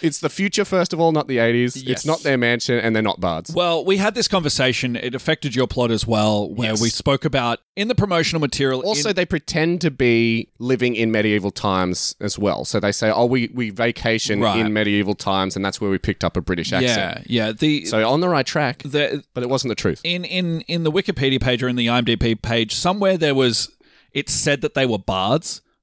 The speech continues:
Speaker 2: I think it even said they were medieval bards. There was, like, a Bill and Ted version that was a
Speaker 1: I think
Speaker 2: medieval
Speaker 1: you answered
Speaker 2: bard.
Speaker 1: your own question there when you started the sentence with, "On Wikipedia."
Speaker 2: <laughs>
Speaker 1: 'Cause we know just from the past on this show
Speaker 2: You
Speaker 1: that
Speaker 2: did the same thing,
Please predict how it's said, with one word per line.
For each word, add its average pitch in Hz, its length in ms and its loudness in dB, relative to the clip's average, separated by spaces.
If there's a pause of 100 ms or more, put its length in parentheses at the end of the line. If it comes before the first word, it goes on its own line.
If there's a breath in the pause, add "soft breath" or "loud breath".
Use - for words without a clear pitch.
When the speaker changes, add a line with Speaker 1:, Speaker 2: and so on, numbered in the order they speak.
Speaker 2:
I 135 60 -2
think 277 240 -4
it 381 60 2
even 339 200 0
said 208 220 -2
they 185 140 0
were 135 160 -2
medieval 127 560 0
bards. 101 420 -2
There 127 140 2
was, 120 160 0
like, 120 180 0
a 113 60 -8
Bill 147 200 0
and 139 80 -4
Ted 123 200 -2
version 120 300 0
that 117 100 0
was 107 100 0
a 113 40 -2
Speaker 1:
I 113 40 0
think 110 40 -2 (100)
Speaker 2:
medieval 214 240 0
Speaker 1:
you 147 40 2
answered 139 200 0
Speaker 2:
bard. 123 60 -2
Speaker 1:
your 120 100 2
own 113 120 2
question 123 380 -2
there 95 140 2
when 98 160 2
you 95 80 2
started 98 320 2
the 101 80 -6
sentence 95 320 -2
with, 90 180 0
"On 101 240 0
Wikipedia." 101 580 0 (380)
Speaker 2:
<laughs> - 460 -4
Speaker 1:
'Cause 131 180 -6
we 147 120 0
know 147 340 2
just - 280 -4
from 131 160 0
the 113 60 2
past 120 360 0
on 110 60 0
this 107 100 2
show 110 180 0
Speaker 2:
You 104 60 0
Speaker 1:
that - 80 -4
Speaker 2:
did 523 100 -2
the 523 100 4
same 523 300 2
thing, 539 140 4